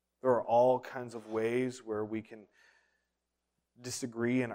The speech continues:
argue about the mechanisms. There are a lot of ways where we're sometimes afraid to say, "This, this is my conviction about this."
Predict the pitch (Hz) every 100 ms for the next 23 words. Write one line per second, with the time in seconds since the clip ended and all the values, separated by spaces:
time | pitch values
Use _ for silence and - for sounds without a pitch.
0 | - 107 117 117 127 135 110 113 - 101
1 | 98 - 113 110 - 123 131 _ _ _
2 | _ _ _ _ _ _ _ _ _ _
3 | _ _ _ _ _ _ _ _ 120 127
4 | 120 123 120 120 120 120 113 - 113 113
5 | 110 107 131 117 117 113 104 - 107 104
6 | 113 107 95 - 107 95 92 90 _ _
7 | _ _ _ _ _ _ _ _ _ _
8 | _ _ _ _ _ - 104 110 - -
9 | 113 113 104 104 - - - _ - 98
10 | - 98 107 - 80 73 _ - _